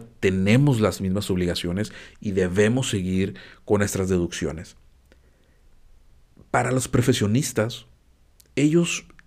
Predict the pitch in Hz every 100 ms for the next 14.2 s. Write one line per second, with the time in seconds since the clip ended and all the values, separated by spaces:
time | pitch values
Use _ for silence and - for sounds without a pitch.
0 | _ - - - 135 120 117 101 98 127
1 | 151 147 107 - 101 107 - 104 107 127
2 | 98 95 113 127 - - - - _ 107
3 | 131 127 98 98 92 95 87 - 82 80
4 | - - - - 226 - - 147 - 123
5 | 139 170 - - 123 107 107 - - _
6 | - - - - _ _ - 139 170 131
7 | 127 127 139 143 123 113 95 87 87 -
8 | - - - - - 101 104 98 104 117
9 | 117 - 113 110 104 110 110 98 101 120
10 | 117 - 139 131 - - _ _ - 104
11 | 101 107 110 104 107 107 101 110 98 92
12 | 85 - 71 - - _ - - - -
13 | - - - _ - 120 110 110 113 143
14 | 127 104